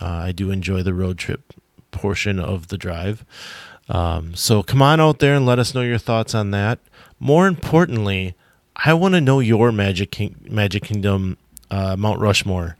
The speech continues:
So come on out. Again, it was your fa-, your favorite ride, your favorite restaurant, your favorite show,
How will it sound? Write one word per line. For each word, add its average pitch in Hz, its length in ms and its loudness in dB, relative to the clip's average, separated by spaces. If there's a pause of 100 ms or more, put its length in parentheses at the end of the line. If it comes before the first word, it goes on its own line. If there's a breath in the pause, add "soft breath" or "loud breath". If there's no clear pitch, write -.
(500 loud breath)
So 110 500 4 (340)
come 117 160 2
on 135 160 6
out. 120 280 2 (320 loud breath)
Again, 117 340 2
it 120 80 2
was 107 580 2 (880 soft breath)
your 95 200 -2
fa-, - 340 -6
your 104 180 -2
favorite 107 380 0
ride, 104 400 0 (1500 soft breath)
your 95 460 2 (220)
favorite 90 340 -4
restaurant, 95 540 -2 (1080 soft breath)
your - 80 -12
favorite 120 380 2
show, 98 580 4